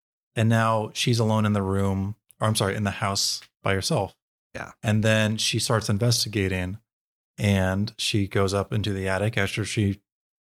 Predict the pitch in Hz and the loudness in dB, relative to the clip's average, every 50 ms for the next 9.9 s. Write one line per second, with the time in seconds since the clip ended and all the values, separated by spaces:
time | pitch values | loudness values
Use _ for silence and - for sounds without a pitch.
0 | _ _ _ _ - - - 87 87 87 92 - 117 110 107 104 104 101 85 78 | _ _ _ _ -12 -4 -2 0 0 0 0 0 2 2 2 2 0 0 0 -2
1 | 76 - 107 98 - - - 123 110 95 92 92 95 104 117 - _ _ _ _ | 0 0 -2 -2 -2 0 2 2 2 2 2 0 -2 -4 -6 -8 _ _ _ _
2 | _ _ _ _ - 123 120 110 107 104 101 110 - - 117 107 104 104 98 98 | _ _ _ _ -4 0 2 2 2 2 0 -4 -6 -2 0 2 2 2 2 0
3 | - 101 95 90 95 98 104 98 104 107 101 98 98 - 110 101 90 90 92 95 | -2 -4 -6 -2 -2 0 0 0 0 -2 -4 -4 -4 -4 -6 -6 -6 -6 -4 -4
4 | 110 104 92 90 92 90 92 98 92 98 131 104 98 117 104 101 98 - 95 92 | -4 -4 -2 -2 -4 -4 -2 -2 2 2 2 2 2 2 0 2 0 0 0 0
5 | - 110 113 107 101 - - 98 92 92 98 - 170 165 - - - - - 113 | -2 0 2 0 0 0 -2 -4 -2 -2 -2 -2 -4 -4 -4 -4 -6 -2 0 0
6 | - 117 110 110 113 120 127 127 107 101 - - _ - 101 98 - - - - | 2 2 0 2 2 2 2 2 2 0 -2 -6 _ -18 -16 -14 -12 -10 -4 -4
7 | 107 110 151 170 _ _ _ - - 143 123 135 135 123 117 139 135 147 160 139 | -2 -2 -4 -10 _ _ _ -10 -6 -4 -2 -2 -2 0 0 0 2 2 2 0
8 | 143 131 123 113 110 107 107 101 - - 98 95 90 - - - - - - - | 2 2 2 2 2 2 0 0 0 0 0 0 0 -2 -6 -8 -6 -6 -6 -6
9 | 87 - - - - 107 107 104 104 - - 113 110 110 113 117 117 117 | -10 -8 -6 -4 -2 0 0 -2 -2 -4 -2 -2 0 0 0 -2 -4 -6